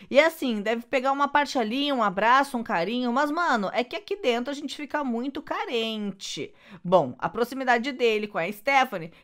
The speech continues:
tem rendido bastante nas redes sociais. E sobre a expulsão de Rico, minha gente, durante a tarde dessa sexta-feira, a produção da Fazenda teria se reunido pra analisar todas as câmeras da cozinha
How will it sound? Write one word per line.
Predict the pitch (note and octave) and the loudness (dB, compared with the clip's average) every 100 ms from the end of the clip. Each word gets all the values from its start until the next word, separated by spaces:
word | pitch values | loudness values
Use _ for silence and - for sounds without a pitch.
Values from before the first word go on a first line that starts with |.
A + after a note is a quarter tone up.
| - | -8
tem | G#3+ A3+ | -4 -2
rendido | A#3 G#3+ G3+ G#3+ A3 | -2 -2 -4 -4 -2
bastante | G#3+ F4 - A#3 F#3 F3+ - | 0 -2 -6 -4 -4 -4 -8
nas | G3 A3 - | -8 -8 -10
redes | - B2 - | -16 -18 -16
sociais. | B2 - F#3+ - - - - - - - | -16 -10 -10 -10 -16 -20 -20 -20 -20 -6
E | D#4 | -4
sobre | - D4+ C#4+ D4+ | -2 -2 0 2
a | |
expulsão | D4 D4+ - C#4+ C#4+ - B3 C4 E4 | 2 -2 -6 -6 -6 -6 -4 -2 -2
de | C#4 C#4+ | -2 0
Rico, | A3 A3 D4+ C#4+ - G#3+ | 0 0 -2 -4 -6 -4
minha | A3 B3+ B3+ A3+ | -4 -2 -2 -2
gente, | - G#3 A#3+ A#3+ G#3+ | -2 -2 0 -2 0
durante | A3+ A#3 A#3 | 2 2 0
a | C4 | 0
tarde | A#3 C4+ | 0 0
dessa | C4 C4 C4+ | -4 -4 -4
sexta-feira, | C4 C4 A#3 - A#3 | -4 -2 -2 -2 -2
a | B3+ | 0
produção | B3 A#3+ C4 B3+ | -2 -4 -4 -4
da | D4 | -2
Fazenda | C#4+ C4 A3 B3 | 0 0 0 -4
teria | B3+ B3 | -2 0
se | B3 C4 | 0 2
reunido | B3 C4+ B3+ C4 | 0 0 -2 -2
pra | C4+ | 0
analisar | C4+ C#4 D#4+ F4+ C#4 C#4 | 2 0 -2 0 0 2
todas | C4 D#4 E4 | 4 2 2
as | B3+ B3 | -4 -2
câmeras | B3 A#3+ A#3 A3+ | -2 -2 0 -2
da | A#3+ | -4
cozinha | G#3+ F3+ A#3 | -4 -6 -4